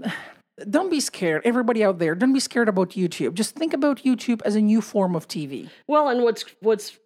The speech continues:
Speaker 2: what's been great about YouTube is gives everybody an opportunity
Speaker 1: That's
Speaker 2: to
Speaker 1: the
Speaker 2: be
Speaker 1: thing, yeah.
Speaker 2: successful. And I think it's interesting because a lot of these large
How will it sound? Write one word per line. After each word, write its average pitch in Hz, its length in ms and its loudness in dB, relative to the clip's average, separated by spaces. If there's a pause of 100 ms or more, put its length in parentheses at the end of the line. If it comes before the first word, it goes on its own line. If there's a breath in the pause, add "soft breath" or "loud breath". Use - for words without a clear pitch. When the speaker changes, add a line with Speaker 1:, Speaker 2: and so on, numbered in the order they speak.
Speaker 2:
what's 202 220 -2
been 190 220 -4
great 185 380 -2
about 180 300 -2
YouTube 180 540 -6
is - 280 -8
gives 196 380 0 (120)
everybody 190 800 0 (360)
an 185 160 0
opportunity 190 1040 -2 (280 loud breath)
Speaker 1:
That's 277 120 0
Speaker 2:
to 226 60 0
Speaker 1:
the - 40 0 (120)
Speaker 2:
be - 20 -
Speaker 1:
thing, 240 180 2
yeah. 262 60 0
Speaker 2:
successful. - 560 -2 (320)
And 202 100 0
I 214 100 4
think 226 180 2
it's 208 160 -2
interesting 226 440 0
because 196 280 -4
a 202 60 -2
lot 196 440 -2
of 214 100 0
these 202 220 -4
large 196 720 0